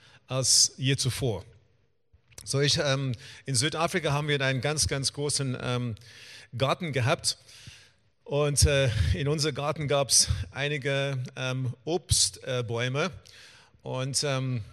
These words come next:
äh, ich hab ja Jahre gehabt, wo ich die dann wirklich dann sehr gut beschnitten habe. Und dann hat man natürlich das Ergebnis gesehen.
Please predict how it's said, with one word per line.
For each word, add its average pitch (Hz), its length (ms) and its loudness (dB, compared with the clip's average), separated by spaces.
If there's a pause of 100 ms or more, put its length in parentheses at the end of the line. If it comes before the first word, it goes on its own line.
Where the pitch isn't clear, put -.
(1200)
äh, 131 320 -6
ich 127 160 0
hab 151 160 -2
ja 131 340 0 (920)
Jahre 160 400 -2
gehabt, 175 340 -2
wo 139 140 -2
ich 143 160 0
die 143 160 -4
dann 131 240 0
wirklich 135 260 -2
dann 127 160 -2
sehr 131 160 -2
gut 127 320 -6 (300)
beschnitten 175 500 -2
habe. 170 480 0 (340)
Und 127 140 -4
dann 139 160 0
hat 147 140 -4
man 139 140 -2
natürlich 139 320 -2
das 127 200 0
Ergebnis 131 560 -4
gesehen. 139 480 -2